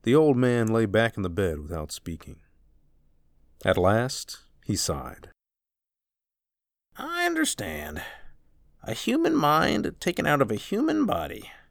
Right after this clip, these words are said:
He sat up a little, looking at Kramer. I suppose you're thinking of me. Kramer said nothing. Before I make my decision, I want to see the papers on this.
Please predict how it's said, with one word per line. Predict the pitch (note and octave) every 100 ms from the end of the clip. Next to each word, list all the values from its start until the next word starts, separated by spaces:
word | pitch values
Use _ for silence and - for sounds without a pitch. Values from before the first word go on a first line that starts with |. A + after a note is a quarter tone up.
| _ _ _ _ _ _ _ _ _ _ _ _
He | C#3
sat | C3+ D#3+ C#3+
up | B2+
a | F#2+
little, | D#2 C#2+ D2 - _ _ _ _ -
looking | A#2 A#2 F2
at | D#2+
Kramer. | - G2+ F#2 D2 C#2+ - _ _ _ _ _ _ _ _ _ -
I | F2+ F#2 G2+
suppose | - B2 C3+ C#3
you're | D3+
thinking | F3 F3 F#3
of | G3
me. | G4+ E4+ - - - _ _ _ _ _ _ _ _ _ _ _ _ _ _ -
Kramer | A#2+ A2+ F#2+
said | E2 - G2+ E2+ D#2
nothing. | E2 E2 - C#2+ C#2+ _ _ _ _ _ _ _ _ _ _ _ _ _ _ _ _ -
Before | A2+ F4 F#4+
I | F4+
make | E4 D4+ C4+
my | C#4
decision, | C#4 - C#3+ C3 C3+ B2 - _ _ _ _ -
I | G3+
want | C#4+ D#4+
to |
see | C4+ D#3
the | G#2
papers | - A#2 E2 D#2+
on | D#2 D2
this. | C#2+ - -